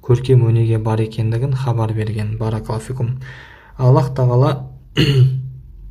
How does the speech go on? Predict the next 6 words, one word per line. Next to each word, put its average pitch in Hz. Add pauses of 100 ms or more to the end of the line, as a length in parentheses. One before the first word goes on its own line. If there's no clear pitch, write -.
(560)
Ахзаб -
сүресінің 123
жиырма 123
бірінші 113
аятында 117
айтады: 120